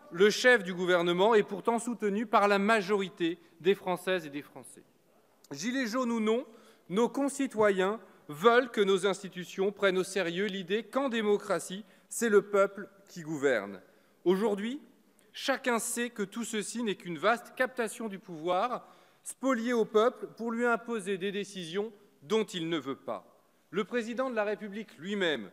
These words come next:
a reconnu que son élection est le fruit d'une effraction. Il fallait faire semblant que tout allait changer pour que rien ne changeât. Un tel système ne peut pas durer. Le peuple français est entré dans un mouvement insurrectionnel.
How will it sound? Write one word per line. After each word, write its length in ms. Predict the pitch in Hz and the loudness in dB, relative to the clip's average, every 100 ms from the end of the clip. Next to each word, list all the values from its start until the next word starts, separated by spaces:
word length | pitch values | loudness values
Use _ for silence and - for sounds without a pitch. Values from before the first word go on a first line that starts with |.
| - - | -20 -2
a 100 | 160 | 2
reconnu 440 | 190 202 254 240 214 | 4 4 0 -2 -4
que 140 | 226 | -6
son 220 | 220 220 | -6 -4
élection 600 | 208 175 - - 180 185 - _ - | -2 -4 -8 -10 -8 -8 -14 _ -2
est 120 | 220 | 0
le 120 | 214 | 0
fruit 300 | - - 233 | -4 -4 -4
d'une 160 | 165 156 | -2 -4
effraction. 640 | 160 - 139 - - 110 _ _ _ _ _ _ | -4 -8 -14 -14 -12 -12 _ _ _ _ _ _
Il 100 | 202 | -6
fallait 240 | 196 233 240 | 2 4 4
faire 220 | 214 185 | 2 -2
semblant 500 | - 254 220 220 185 | 0 0 2 0 0
que 120 | 147 | -4
tout 200 | 139 277 240 | -8 -4 -2
allait 180 | 202 | -2
changer 480 | 185 170 143 139 165 - _ _ _ _ _ | -4 -6 -6 -6 -8 -12 _ _ _ _ _
pour 160 | 285 - | -6 -2
que 80 | 220 | 0
rien 220 | 180 170 | 2 0
ne 80 | 151 | -2
changeât. 400 | 143 113 90 - _ _ _ _ _ _ - | -4 -6 -8 -10 _ _ _ _ _ _ 0
Un 140 | 226 | 0
tel 260 | 226 247 220 | 2 0 0
système 600 | - 196 - 185 196 214 - | -10 -10 0 2 2 -2 -8
ne 240 | 170 220 | 0 0
peut 180 | 220 190 | 2 2
pas 160 | 170 139 | 2 0
durer. 380 | 113 104 95 - _ _ _ _ _ | 0 -6 -6 -10 _ _ _ _ _
Le 200 | 156 220 | 4 4
peuple 300 | 233 254 240 | 6 2 2
français 380 | - 247 - 269 | -2 -4 -2 -2
est 140 | 247 | 0
entré 380 | 226 208 - 269 | -4 -4 -4 -2
dans 200 | 214 190 | -2 0
un 80 | 208 | -2
mouvement 720 | 214 180 220 233 233 233 - | -2 0 2 4 2 -2 0
insurrectionnel. 1000 | 226 226 214 185 180 - 160 139 117 98 | 2 2 -2 -4 -4 -4 -4 -2 -4 -6